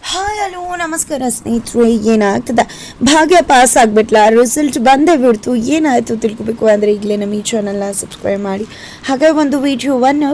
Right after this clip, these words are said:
ಪೂರ್ತಿಯಾಗಿ ನೋಡಿ. ಇಲ್ಲಿ ತಾಂಡು ಇನ್ ಹೇಗೆ ಆ ಒಂದು ಇನ್ವಿಟೇಷನ್ನ ಕಾರ್ಡನ್ನ ಎಗರಿಸೋದು ಅಂತ ಯೋಚನೆ ಮಾಡ್ತಿದ್ದಾರೆ.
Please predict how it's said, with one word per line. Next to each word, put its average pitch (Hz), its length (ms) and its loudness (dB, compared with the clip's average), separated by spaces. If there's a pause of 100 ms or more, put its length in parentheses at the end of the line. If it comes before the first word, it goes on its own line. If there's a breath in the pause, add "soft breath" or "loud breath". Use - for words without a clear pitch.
ಪೂರ್ತಿಯಾಗಿ 208 520 0
ನೋಡಿ. 240 260 -8 (600 loud breath)
ಇಲ್ಲಿ 320 360 2 (1700)
ತಾಂಡು 302 760 0 (360 loud breath)
ಇನ್ 320 220 4
ಹೇಗೆ 302 440 4
ಆ 302 200 4
ಒಂದು 262 340 2
ಇನ್ವಿಟೇಷನ್ನ 240 720 0
ಕಾರ್ಡನ್ನ 233 560 0 (120)
ಎಗರಿಸೋದು 214 580 -10
ಅಂತ 208 180 -8
ಯೋಚನೆ 202 520 -12
ಮಾಡ್ತಿದ್ದಾರೆ. 202 960 -4